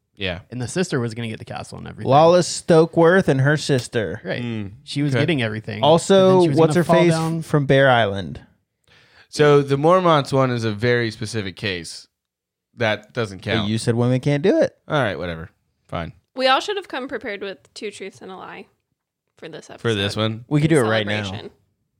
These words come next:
Speaker 1: I can do two
Speaker 4: I
Speaker 1: truths and a lie.
Speaker 4: can't.
Speaker 3: Okay, well, you can go last.
Speaker 1: <laughs>
Speaker 3: You're
Speaker 1: I don't
Speaker 3: up.
Speaker 1: wanna go first.
Speaker 4: <laughs>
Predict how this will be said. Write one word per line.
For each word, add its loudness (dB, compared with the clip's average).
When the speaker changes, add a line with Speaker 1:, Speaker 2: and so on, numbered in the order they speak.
Speaker 1:
I -6
can -6
do -4
two -10
Speaker 4:
I -4
Speaker 1:
truths -10
and -12
a -6
lie. -4
Speaker 4:
can't. -10
Speaker 3:
Okay, 4
well, 4
you 2
can -4
go 2
last. 0
Speaker 1:
<laughs> -20
Speaker 3:
You're 0
Speaker 1:
I 6
don't 6
Speaker 3:
up. 6
Speaker 1:
wanna 4
go 4
first. 2
Speaker 4:
<laughs> -2